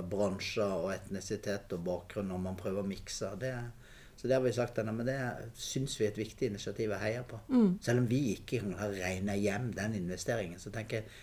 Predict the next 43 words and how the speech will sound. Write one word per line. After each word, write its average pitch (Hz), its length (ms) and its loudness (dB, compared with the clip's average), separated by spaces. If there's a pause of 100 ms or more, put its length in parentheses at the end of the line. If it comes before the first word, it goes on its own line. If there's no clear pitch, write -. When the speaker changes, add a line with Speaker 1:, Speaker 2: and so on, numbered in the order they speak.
(140)
Speaker 1:
det 113 160 4
å - 20 -2
bidra 117 320 4
til 107 120 -2
å - 40 -6
skape 101 400 0
noen 104 420 0
sånne 104 300 0
arenaer, 107 460 -2
det 95 140 -4
tror 87 180 -6
jeg - 180 -8
er - 140 -8
utrolig. - 180 -2
Speaker 2:
Ja, 185 120 8
for 208 160 2
hvis 196 260 8
store 180 260 4
aktører 175 400 0
som 180 160 2
dere 180 380 2 (260)
ikke - 380 2
gjør 175 80 6
det, 220 100 8 (300)
ikke 196 160 0
sant? 214 260 0
Speaker 1:
Ja, - 100 0
hvem 113 220 2
skal 127 160 2
da 151 80 6
gjøre 131 220 4
det? - 20 4
Speaker 2:
Hvem 196 220 6
skal, 185 320 2
hvem 180 180 4
skal 190 200 2
gjøre 175 280 4
det 175 160 4
da? 165 140 4 (640)
Hva 247 240 10
tenker 294 400 8
du 220 140 12
er, 196 480 8